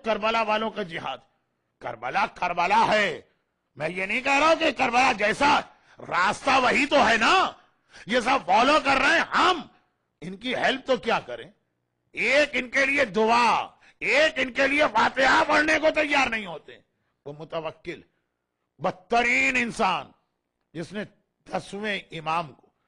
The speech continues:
अपनी सवारी के आगे पैदल दौड़वाया,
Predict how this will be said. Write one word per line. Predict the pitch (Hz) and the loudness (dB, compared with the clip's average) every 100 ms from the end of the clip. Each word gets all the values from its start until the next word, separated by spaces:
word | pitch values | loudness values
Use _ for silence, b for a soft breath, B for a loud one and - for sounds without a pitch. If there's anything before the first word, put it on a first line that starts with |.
| B B B 165 | B B B -4
अपनी | 202 220 254 | -4 -4 -6
सवारी | - 208 196 196 226 277 | -4 -4 0 2 2 -2
के | - 226 | -2 0
आगे | 202 233 277 269 | 0 2 0 0
पैदल | 220 254 302 285 | -2 2 2 2
दौड़वाया, | 262 226 185 147 107 | 2 0 -2 -6 -10